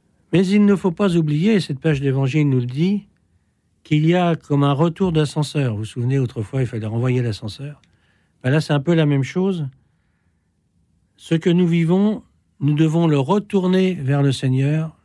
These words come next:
le retourner vers son Père, comme le Christ lui fait, le fait lui-même. Il est important de vivre ce retour, car rien ne nous appartient.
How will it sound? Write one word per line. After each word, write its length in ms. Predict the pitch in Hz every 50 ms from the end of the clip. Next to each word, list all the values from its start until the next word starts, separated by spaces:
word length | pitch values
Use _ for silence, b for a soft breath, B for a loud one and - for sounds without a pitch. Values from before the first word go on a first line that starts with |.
| _
le 120 | - 131 139
retourner 600 | 139 139 185 190 165 - 170 165 165 165 165 165
vers 160 | 151 151 139
son 200 | - - 143 135
Père, 440 | 131 - 143 143 147 156 156 147 139 131 _
comme 240 | _ - 127 131 127
le 100 | 127 123
Christ 460 | - - 143 139 131 - - _ - 135 _ -
lui 140 | 127 135 123
fait, 300 | - - 151 131 135 131 -
le 140 | 131 127 123
fait 180 | - - 131
lui-même. 500 | 123 120 123 127 127 123 117 110 101 98 95 _ _ _ _ _ _ _ _ _ _ _ _ _ _ _ _ _ _ _ _ _ _ _ _ _ -
Il 100 | 131 135
est 160 | 151 143 -
important 640 | 180 185 160 175 160 - - - 170 180 196 202 202 - _ _ _ _ _ _ _ _ _ _ _ _ _ _ _ _ _ _ _ _ _
de 140 | 139 135 139
vivre 580 | 139 127 127 165 190 190 180 156 135 120 110 - _
ce 220 | _ - - - 143
retour, 680 | 123 131 147 135 - 160 151 151 143 123 104 101 - _ _ _ _ _ _ _ _ _ _ _ _ _ _
car 180 | _ - 131 120
rien 240 | - 135 160 202 208
ne 140 | 196 185
nous 220 | 175 175 165 147 160
appartient. 580 | 160 - - 151 - - - - 160 156 135